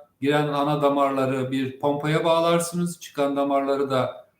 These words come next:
pompaya aktarırsınız, kan ak-, geri çıkışını. Pompa çalışarak beyni canlı tutabilir, kalbi canlı tuttuğu gibi. E, e,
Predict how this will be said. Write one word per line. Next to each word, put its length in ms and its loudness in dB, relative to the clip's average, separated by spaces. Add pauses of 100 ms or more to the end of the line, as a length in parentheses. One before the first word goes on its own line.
pompaya 400 -2
aktarırsınız, 800 -4
kan 220 -2
ak-, 440 -6
geri 300 -4
çıkışını. 640 -6 (500)
Pompa 360 0
çalışarak 680 0
beyni 260 0
canlı 360 0
tutabilir, 600 0
kalbi 340 -4
canlı 320 0
tuttuğu 440 -4
gibi. 300 -4 (720)
E, 100 -6
e, 80 -2